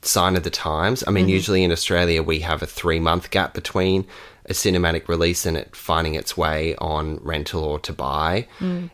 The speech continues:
Speaker 1: And I guess the pandemic has forced distributors to get creative and release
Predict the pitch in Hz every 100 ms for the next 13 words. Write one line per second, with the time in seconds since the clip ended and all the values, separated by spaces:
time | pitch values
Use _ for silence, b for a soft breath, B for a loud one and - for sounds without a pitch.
0 | - 95 92 92 90 92 95 - 95 -
1 | 90 85 82 80 - - 85 82 - 85
2 | - 87 82 80 80 - - 85 78 80
3 | - - 85 85 80 76 82 80 82 82
4 | 76 -